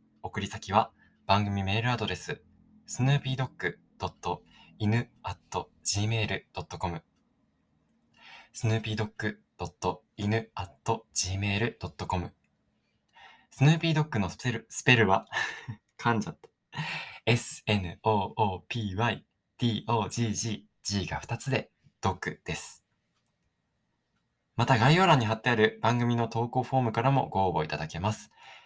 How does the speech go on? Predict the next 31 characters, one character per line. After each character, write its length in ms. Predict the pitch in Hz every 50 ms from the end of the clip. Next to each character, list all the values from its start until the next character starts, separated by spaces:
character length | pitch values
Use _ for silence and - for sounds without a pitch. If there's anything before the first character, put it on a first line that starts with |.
| _ _ _ _ -
Twitter、 500 | - - 135 135 - _ - 131 123 117
ハ 160 | - - -
ッ 20 | 113
シ 100 | - -
ュ 20 |
タ 100 | - 113
グ、 240 | 104 104 - - - _ _ _ _ _ _ _ _ _ _ _ _ _ _ _ _ _ _ _ _ _ _ _ _ -
カ 100 | - -
タ 120 | - 117
カ 100 | 101 113
ナ 100 | 107 101
で、 220 | 92 95 - - _ _ _ _
ス 220 | - - - - 147
ヌ 140 | 151 139 113
ロ 80 | 95 85
ム 200 | 80 78 - - _ -
で 80 | - 110
の 140 | 104 90
ツ 200 | 80 - - 117
イ 40 | 113
ー 60 | 110
ト 100 | 107 113
も 160 | 110 127 135 -
お 60 | - 98
待 260 | 92 95 92 - 90
ち 40 | 80
し 60 | -
て 80 | -
い 100 | 90 87
ま 120 | 90 92 107
す。 260 | - - - - -